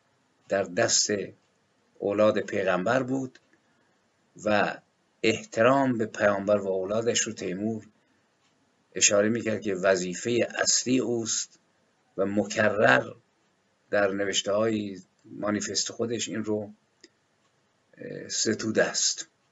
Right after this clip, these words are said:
که من اشاره کردم، گفته که اول سادات رو احترام بنمایید. مرکز قدرت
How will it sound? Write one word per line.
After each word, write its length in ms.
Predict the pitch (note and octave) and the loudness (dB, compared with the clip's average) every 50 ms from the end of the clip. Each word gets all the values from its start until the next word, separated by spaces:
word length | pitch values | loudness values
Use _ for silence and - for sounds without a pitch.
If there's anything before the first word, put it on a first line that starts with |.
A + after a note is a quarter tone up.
| _ _ _ _ _ _ _ _ _ _ _ _ _ _ _ _ _ _ _ _ _ _ _ _ _ _ _ _ - | _ _ _ _ _ _ _ _ _ _ _ _ _ _ _ _ _ _ _ _ _ _ _ _ _ _ _ _ -8
که 100 | - G#2+ | -4 -2
من 240 | G#2+ G#2+ G2 - - - _ - | -2 -2 -2 -4 -8 -14 _ -8
اشاره 280 | - G#2+ G#2 G2 G2 | -4 -4 -2 -4 -2
کردم، 360 | G2 G2+ F#2 F2 D#2 D#2 D#2 | -2 -2 -4 -2 -4 -6 -10
گفته 340 | E2 - E2+ E2 - - F#2 | -8 -10 -10 -10 -8 -10 -10
که 240 | F2+ - F#2 - - _ - | -6 -6 -6 -6 -6 _ -4
اول 600 | G2+ G#2 F#2+ F2 F2 F#2 A#2 A#2 A#2+ A#2 G#2+ G#2+ A2+ - _ _ _ _ | -4 -4 -4 -6 -2 0 0 0 0 -2 -4 -8 -10 -18 _ _ _ _
سادات 680 | - - - G#2+ F#2+ G2 F#2 G#2+ A2 A2 G#2+ - - | -8 -2 2 4 4 4 4 4 4 4 4 0 -4
رو 260 | - G2+ F#2 F2 - _ _ _ _ _ _ _ _ _ _ _ _ _ _ _ _ _ _ _ _ _ _ - | -4 -4 -6 -6 -10 _ _ _ _ _ _ _ _ _ _ _ _ _ _ _ _ _ _ _ _ _ _ -4
احترام 500 | G#2+ G2+ - - G#2+ G2+ G2+ G2 F2+ D#2+ | -4 -4 -2 0 0 0 0 0 -2 -2
بنمایید. 520 | D#2+ D2 - F2 - - - - _ _ _ _ _ _ _ _ _ _ _ - - - _ _ _ _ _ _ _ _ _ _ _ _ _ _ _ _ - | -4 -4 -6 -12 -16 -20 -20 -20 _ _ _ _ _ _ _ _ _ _ _ -20 -20 -20 _ _ _ _ _ _ _ _ _ _ _ _ _ _ _ _ 2
مرکز 460 | A2 B2 C3+ A#2+ - - E3+ E3 D#3 C#3 - | 2 4 4 2 6 6 6 6 6 2 2
قدرت 480 | C3 B2 A2+ G#2+ C3 D#3 D3+ D3+ - | 2 2 2 4 2 2 2 2 0